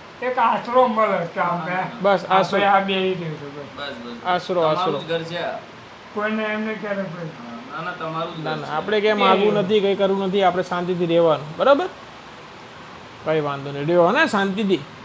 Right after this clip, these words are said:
Speaker 3: દોસ્તો, આપ જે રીતના જોઈ રહ્યા છો, તે રીતના અમારા સુધીરભાઈ વિરમગામ ચોકડી પાસે, અહીંથી એપ્રોક્સ સિત્તેર કિલોમીટર થાય અમદાવાદથી. આવા જવાના એકસો ચાલીસ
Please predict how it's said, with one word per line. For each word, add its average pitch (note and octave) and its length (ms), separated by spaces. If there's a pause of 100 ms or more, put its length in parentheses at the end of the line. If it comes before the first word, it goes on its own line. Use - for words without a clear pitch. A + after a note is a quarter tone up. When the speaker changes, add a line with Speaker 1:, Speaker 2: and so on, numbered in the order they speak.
(880)
Speaker 3:
દોસ્તો, E3+ 280
આપ F3 100
જે E3 140
રીતના E3 300
જોઈ D#3 120
રહ્યા E3 180
છો, D#3+ 140
તે D#3+ 120
રીતના E3 480
અમારા D#3+ 280
સુધીરભાઈ E3 600 (480)
વિરમગામ F#3 520
ચોકડી E3+ 400
પાસે, E3 300
અહીંથી E3+ 260
એપ્રોક્સ D#3+ 420
સિત્તેર E3+ 280
કિલોમીટર E3 380
થાય D#3+ 180
અમદાવાદથી. D#3+ 640 (500)
આવા E3 220
જવાના E3 360
એકસો D#3 220
ચાલીસ E3 300